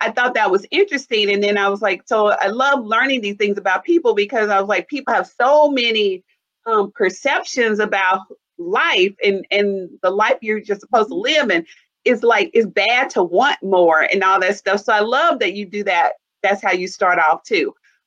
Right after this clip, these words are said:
Um, that's brilliant, because that really does allow you to assist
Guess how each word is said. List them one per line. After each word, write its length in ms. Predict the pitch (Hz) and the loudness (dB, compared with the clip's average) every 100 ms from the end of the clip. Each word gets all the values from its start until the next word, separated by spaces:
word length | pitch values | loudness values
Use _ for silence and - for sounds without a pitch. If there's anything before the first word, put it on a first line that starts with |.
| - | -2
Um, 360 | 196 170 180 | 0 0 -2
that's 240 | 196 240 220 | -2 -2 -4
brilliant, 460 | 170 214 202 214 - | -2 0 0 -2 -6
because 340 | 208 262 208 | -4 -2 -2
that 340 | 208 247 330 226 | -2 -2 -4 -4
really 300 | 269 277 226 | -2 -2 -2
does 360 | 214 254 240 | -2 0 2
allow 420 | 220 208 202 202 | 2 2 2 0
you 280 | 196 202 254 | 0 -2 -2
to 120 | 214 | -2
assist 360 | 208 - 269 269 | -2 -2 -6 -6